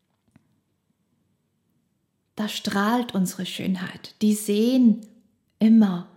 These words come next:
das Schönste in uns. Und da lade ich euch alle ein, dass ihr ab jetzt alle Nettigkeiten, die eure Lieben zu euch sagen,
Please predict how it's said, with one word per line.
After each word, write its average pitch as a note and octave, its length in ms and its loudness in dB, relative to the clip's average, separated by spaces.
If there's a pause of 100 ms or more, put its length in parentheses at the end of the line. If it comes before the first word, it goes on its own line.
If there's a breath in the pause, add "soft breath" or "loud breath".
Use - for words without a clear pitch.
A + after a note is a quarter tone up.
(960)
das G3 220 -4
Schönste G#3+ 500 2
in E3+ 220 -8
uns. - 420 -18 (1160 soft breath)
Und G#3 200 0
da A#3+ 100 2
lade A#3+ 300 2
ich C#4 160 0
euch A#3 320 -4
alle D4 340 -2
ein, G#3 340 -2 (1200)
dass G#3 260 -8
ihr A3 460 -2
ab C4+ 180 -4
jetzt - 560 -4 (360)
alle D4+ 460 0
Nettigkeiten, A3 1120 -2
die - 240 -10
eure C4+ 400 -2
Lieben A3+ 400 0
zu - 200 -12
euch - 220 -12
sagen, F#3+ 380 -8